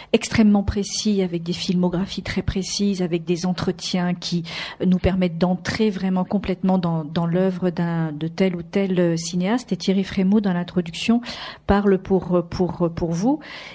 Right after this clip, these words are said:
Il dit, euh, Bertrand Tavernier, ça n'est jamais une cinéphilie aristocratique. Je trouve que c'est une très belle définition. C'est une cinéphilie populaire.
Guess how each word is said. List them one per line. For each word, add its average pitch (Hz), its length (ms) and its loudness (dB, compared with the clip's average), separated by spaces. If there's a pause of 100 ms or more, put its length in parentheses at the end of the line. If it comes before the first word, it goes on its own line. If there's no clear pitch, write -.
Il 175 140 -2
dit, 214 340 2
euh, 180 200 2
Bertrand 180 320 0
Tavernier, 185 420 4
ça 233 160 0
n'est 180 160 0
jamais 196 300 2
une 190 80 0
cinéphilie 185 600 -2
aristocratique. 170 760 -4
Je - 40 -14
trouve - 120 -8
que - 80 -8
c'est 185 80 -2
une 170 80 -2
très 196 160 -4
belle 208 160 0
définition. 185 640 -2
C'est - 240 -6
une 185 60 2
cinéphilie 190 600 0
populaire. 170 680 -2